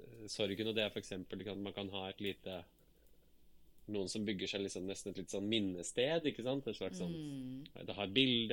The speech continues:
Speaker 1: eller et alter, eller noen ting med, med de tingene som tilhørte dette mennesket i, eller man kan gå til en gravstein, ikke sant? Og så har man liksom satte tider da, for å sjekke inn med sorgen.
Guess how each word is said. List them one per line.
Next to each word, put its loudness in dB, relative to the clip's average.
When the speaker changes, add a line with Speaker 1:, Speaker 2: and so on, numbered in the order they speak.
Speaker 1:
eller -4
et -14
alter, 4
eller -2
noen -12
ting -4
med, -8
med -8
de -12
tingene -8
som -12
tilhørte -8
dette -10
mennesket -10
i, -6
eller -8
man -4
kan 0
gå 2
til -2
en -4
gravstein, 2
ikke -4
sant? -2
Og -10
så -6
har -2
man -4
liksom -4
satte -2
tider 4
da, 4
for 0
å 0
sjekke 0
inn -8
med -2
sorgen. 0